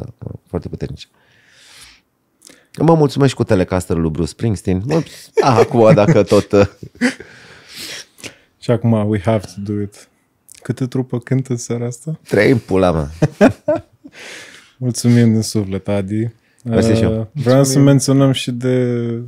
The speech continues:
Speaker 2: albumul nou pentru lumea care a trăit sub o piatră. De
Speaker 1: Da, mă,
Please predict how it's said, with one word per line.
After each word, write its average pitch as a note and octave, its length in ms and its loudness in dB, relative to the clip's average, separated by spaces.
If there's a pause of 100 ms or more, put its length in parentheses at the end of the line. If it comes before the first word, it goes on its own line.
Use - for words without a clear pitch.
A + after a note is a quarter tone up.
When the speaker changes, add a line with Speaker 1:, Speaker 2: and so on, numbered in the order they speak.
(220)
Speaker 2:
albumul A#2 480 0
nou A2 200 0
pentru G2+ 360 -8
lumea A2 220 -4
care G2+ 400 -10 (260)
a A2 120 -12
trăit G#2+ 260 -2
sub G#2+ 180 -10
o A2 80 0
piatră. G#2+ 440 -2 (480)
De - 80 -4
Speaker 1:
Da, C#3 80 4
mă, C#3+ 200 -2